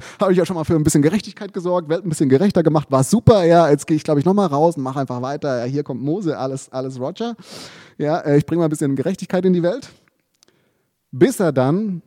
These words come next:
zu den Leuten kommt, die er retten will und die ihm sagen, Alter, was willst du eigentlich von uns? Ja, also wer hat dich zum Retter von uns gemacht? Was, wenn man die Geschichte dann kennt, ein ironisches Statement ist natürlich, er wird ja zum Retter des Volkes, ja, also ist natürlich, äh, schön, schon wieder schön erzählt.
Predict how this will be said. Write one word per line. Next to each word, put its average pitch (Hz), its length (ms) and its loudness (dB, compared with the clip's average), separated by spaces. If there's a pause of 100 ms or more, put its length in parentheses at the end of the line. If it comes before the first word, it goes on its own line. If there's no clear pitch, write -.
(140)
zu 170 100 0
den 151 140 2
Leuten 151 320 0
kommt, 139 240 -4
die 139 80 -2
er 123 140 0
retten 123 300 -4
will 170 300 2 (600)
und 139 160 0
die - 20 4
ihm 135 100 4
sagen, 131 240 0
Alter, 135 220 -4
was 139 160 -2
willst 139 180 -4
du 180 80 -2
eigentlich 98 220 -4
von 85 160 -8
uns? 127 400 -6
Ja, 113 180 -2
also 127 220 -2
wer 127 100 0
hat 139 120 -2
dich 127 100 -6
zum 110 140 2
Retter 135 340 -2
von 95 160 -6
uns 160 200 0
gemacht? - 480 -8 (840)
Was, 123 240 -6
wenn 117 100 0
man 117 80 0
die 113 80 -6
Geschichte 117 320 -4
dann 110 100 0
kennt, 123 160 -4
ein 120 120 -10
ironisches 120 460 -4
Statement 151 380 -6
ist 160 120 -8
natürlich, 151 340 -6
er 107 120 -8
wird 120 200 -6
ja 143 140 -4
zum 143 140 -4
Retter 143 280 -4
des 147 140 -4
Volkes, 156 360 -4
ja, 123 160 -2
also 117 160 -4
ist 113 100 -6
natürlich, 117 340 -6
äh, 113 300 -8
schön, 135 320 -6
schon 123 140 -6
wieder 117 180 -2
schön 127 160 -8
erzählt. 131 500 -6